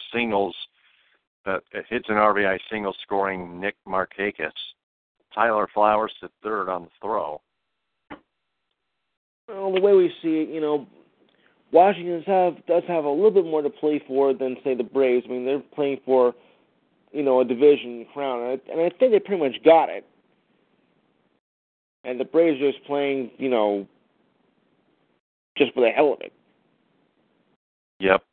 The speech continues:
Speaker 1: Now,
Speaker 2: Yeah.
Speaker 1: now Trevor Gott just intentionally walked Dansby Swanson. And so
Speaker 2: Yeah.
Speaker 1: Jace Peterson moves to second. Nick, uh, Tyler Flowers stays at third.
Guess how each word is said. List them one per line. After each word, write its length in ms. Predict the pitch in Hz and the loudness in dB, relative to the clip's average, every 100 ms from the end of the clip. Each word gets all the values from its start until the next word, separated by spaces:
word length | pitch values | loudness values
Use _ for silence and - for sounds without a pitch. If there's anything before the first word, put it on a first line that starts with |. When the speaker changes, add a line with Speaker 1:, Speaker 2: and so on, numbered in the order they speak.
| _ _ _ _ - | _ _ _ _ 4
Speaker 1:
Now, 400 | 123 123 107 104 | 6 6 2 -2
Speaker 2:
Yeah. 100 | 101 _ _ _ _ _ _ _ _ _ - | -8 _ _ _ _ _ _ _ _ _ -6
Speaker 1:
now 320 | 110 107 101 - - | -2 0 -2 -6 -4
Trevor 260 | 113 104 | -2 -2
Gott 280 | 98 104 104 - | -2 -2 -2 -4
just 160 | 104 - 87 - _ _ | -10 -10 -20 -20 _ _
intentionally 580 | - 95 - 107 - 101 | -18 -18 -12 -12 -10 -8
walked 360 | 92 101 98 - _ _ | -2 2 0 -2 _ _
Dansby 440 | 110 110 107 107 90 - | -6 -6 -8 -10 -12 -12
Swanson. 600 | 101 107 107 - 85 82 _ _ _ _ _ _ _ _ _ _ _ _ _ | -2 0 0 -6 -16 -16 _ _ _ _ _ _ _ _ _ _ _ _ _
And 180 | 92 82 65 64 67 | -18 -16 -16 -14 -10
so 140 | 65 90 | -6 -6
Speaker 2:
Yeah. 60 | 80 | -4
Speaker 1:
Jace 320 | 98 98 - | -6 -4 -6
Peterson 420 | - 104 98 - 90 | -6 -4 -4 -6 -8
moves 220 | 98 95 - | -6 -6 -10
to 80 | - | -6
second. 380 | - 107 110 110 _ _ _ _ _ - | 0 0 0 -4 _ _ _ _ _ -6
Nick, 180 | 98 _ _ - | -6 _ _ -2
uh, 240 | 90 82 - _ _ _ _ _ _ _ _ _ _ _ _ _ - | 0 0 -4 _ _ _ _ _ _ _ _ _ _ _ _ _ -4
Tyler 320 | 107 104 95 | 2 2 0
Flowers 400 | - 101 98 92 - | -4 -2 0 -2 -6
stays 260 | - 92 80 | -8 -8 -8
at 100 | - | -14
third. 360 | - 110 110 104 | -4 -2 -2 -4